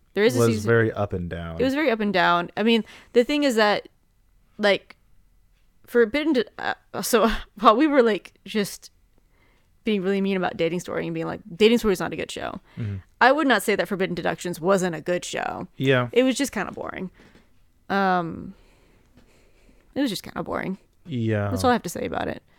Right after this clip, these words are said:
Speaker 1: I don't know if we're gonna actually watch the second season, 'cause apparently they're making one already. But, yeah. Okay, moving on. Stardust Telepath. Also, I mean, it's just cute. <laughs>
Speaker 2: Yeah,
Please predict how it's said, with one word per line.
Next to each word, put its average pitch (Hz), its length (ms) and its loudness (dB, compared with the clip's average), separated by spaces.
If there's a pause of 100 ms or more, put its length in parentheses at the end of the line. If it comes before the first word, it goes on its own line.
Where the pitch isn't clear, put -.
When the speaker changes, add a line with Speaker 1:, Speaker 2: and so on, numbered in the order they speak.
(240)
Speaker 1:
I 214 80 6
don't 220 120 6
know 208 60 2
if - 100 -4
we're - 80 -8
gonna - 180 -6
actually - 240 -10
watch - 140 -10
the - 60 -18
second - 260 -12
season, - 400 -14 (160)
'cause 175 180 -10
apparently 202 320 -6
they're - 140 -8
making - 340 -10
one - 140 -14
already. - 400 -10 (1200)
But, - 200 -12 (600)
yeah. 302 180 -4 (600)
Okay, - 280 -2 (100)
moving 233 280 2
on. 202 280 -6 (140)
Stardust 214 380 2
Telepath. - 600 -4 (1300)
Also, 220 340 0
I - 60 -2
mean, 202 180 0
it's 180 140 -4
just 185 160 -4
cute. - 260 -6 (260)
<laughs> - 200 -6
Speaker 2:
Yeah, 123 380 4